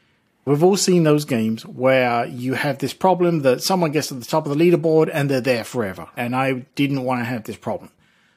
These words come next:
So by doing a recurring one, I can have it reset on my schedule that I set up,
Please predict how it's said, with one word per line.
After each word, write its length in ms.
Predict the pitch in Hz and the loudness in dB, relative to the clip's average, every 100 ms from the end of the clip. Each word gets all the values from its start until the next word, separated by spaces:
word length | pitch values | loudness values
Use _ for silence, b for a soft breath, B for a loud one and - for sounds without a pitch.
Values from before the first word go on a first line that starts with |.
| - | -10
So 260 | - 151 | 2 2
by 180 | 135 143 | 4 2
doing 280 | 175 208 185 | 4 4 4
a 80 | 160 | 4
recurring 600 | 147 - 262 247 147 127 | 0 2 4 4 2 0
one, 260 | 117 117 | 0 -2
I 140 | 143 143 | -2 -4
can 160 | 147 | -2
have 240 | 135 151 139 | 0 0 0
it 240 | 135 117 | -4 -4
reset 600 | 147 147 - 143 120 - _ _ _ - | -2 -2 -2 -2 -2 -6 _ _ _ -4
on 180 | 113 | -4
my 240 | 113 123 120 | -2 -2 -2
schedule 500 | - - 165 165 165 | -6 0 0 2 -2
that 120 | 139 | -2
I 80 | 127 | -2
set 240 | 120 143 | 0 0
up, 300 | 139 135 254 | 2 0 -2